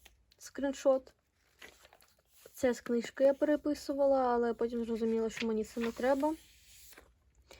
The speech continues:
В одного художника вкрала конспект. <coughs> Дивилася відео, як строїти сюжет, але, в принципі, мені це дуже мало допомогло, і я просто почала писати, що в мене взагалі є по сюжету зараз.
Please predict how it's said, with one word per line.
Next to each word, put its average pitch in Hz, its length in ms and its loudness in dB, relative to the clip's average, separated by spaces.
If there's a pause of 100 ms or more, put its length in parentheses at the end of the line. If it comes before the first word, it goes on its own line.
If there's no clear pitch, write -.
(560)
В 269 100 4
одного 277 360 8
художника 254 540 4
вкрала 226 400 2
конспект. 277 640 2 (420)
<coughs> - 320 4 (920)
Дивилася 254 560 2
відео, 247 240 -2
як 233 240 -2
строїти 233 440 0
сюжет, 277 400 2 (400)
але, 240 160 -6
в 233 120 -12
принципі, 226 380 -4
мені 226 220 -2
це 226 200 -4
дуже 247 280 0
мало 233 280 2
допомогло, 220 680 0
і 208 100 0
я 202 140 2
просто 208 580 0 (100)
почала 240 360 4
писати, 240 380 -2
що 269 200 4
в 240 60 0
мене 247 280 4
взагалі 226 460 0
є 240 240 2
по 302 120 -4
сюжету 285 480 -2
зараз. 254 500 -2